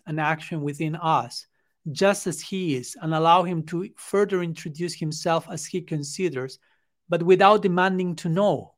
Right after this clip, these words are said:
what that is, who he is, or trying to conceptualize him or think about him, to think God.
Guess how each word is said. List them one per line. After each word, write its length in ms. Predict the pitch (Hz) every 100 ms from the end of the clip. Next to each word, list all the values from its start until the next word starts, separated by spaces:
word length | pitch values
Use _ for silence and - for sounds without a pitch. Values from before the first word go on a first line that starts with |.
| _
what 440 | 160 139 175 175 151
that 140 | 160
is, 240 | 160 160
who 240 | - - 175
he 380 | 156 151 147 147
is, 220 | 143 - _ _ _ _ -
or 140 | 151
trying 300 | 143 180 175
to 80 | 160
conceptualize 920 | 151 156 151 185 180 - 156 147 139 143
him 260 | 170 147
or 80 | 139 - -
think 300 | 185 165 147
about 280 | 127 120
him, 240 | - 147 117
to 120 | 143
think 400 | - 185 165 139
God. 280 | 139 123